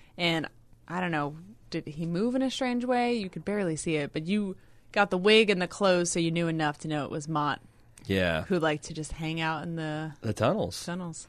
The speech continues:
Speaker 2: Now, the thing is, is I understand that the television show, My, My Roanoke Nightmare, had some dramatic license to make him some kind of aristocratic person that th-, tries to help or whatever. But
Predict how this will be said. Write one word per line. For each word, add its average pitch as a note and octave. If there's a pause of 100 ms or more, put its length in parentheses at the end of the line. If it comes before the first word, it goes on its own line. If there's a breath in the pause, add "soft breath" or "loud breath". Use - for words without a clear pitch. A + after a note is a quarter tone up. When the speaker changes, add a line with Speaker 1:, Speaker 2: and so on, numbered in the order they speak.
(120)
Speaker 2:
Now, D#3
the D#3+
thing C#4+
is, F#3
is C#3
I D#3+
understand C#3+
that F#2+
the E2+
television F2+
show, D#2 (160)
My, F2+
My F2
Roanoke F2
Nightmare, D#2
had F#2
some F#2+
dramatic F2+
license D#2+
to F#2
make E2
him D#2+
some E2+
kind E2+
of D#2
aristocratic D#2+
person D#2+
that C#2
th-, -
tries F2+
to D#2+
help D#2+
or D#2+
whatever. D#2+
But E2+